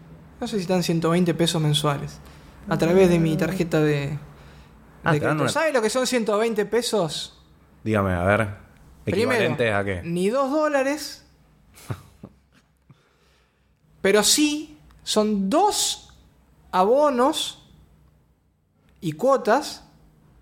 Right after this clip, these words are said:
Speaker 1: de la suscripción de Oiga Podcast. Que si usted entra a oiga podcast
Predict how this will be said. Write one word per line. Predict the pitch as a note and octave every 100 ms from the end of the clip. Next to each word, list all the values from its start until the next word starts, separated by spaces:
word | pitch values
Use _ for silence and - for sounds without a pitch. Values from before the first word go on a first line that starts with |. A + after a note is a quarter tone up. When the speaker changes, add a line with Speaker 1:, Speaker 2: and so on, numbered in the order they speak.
| _ _ _ _ _ _ _
Speaker 1:
de | - F#3
la |
suscripción | F#3 G#3 G3+ C4 C4+
de | A#3+
Oiga | G#3+ F3+
Podcast. | D3+ - - - - - _ _ _ - -
Que | F3
si | E3+
usted | E3+ A#3 A#3+ A3+
entra | A#3+ A3+ G#3 G3 -
a | G3+ F#3 D3+ - - - _ _ _
oiga | G3+ G#3 A3+ A3+
podcast | B3+ F#3 - D3+ -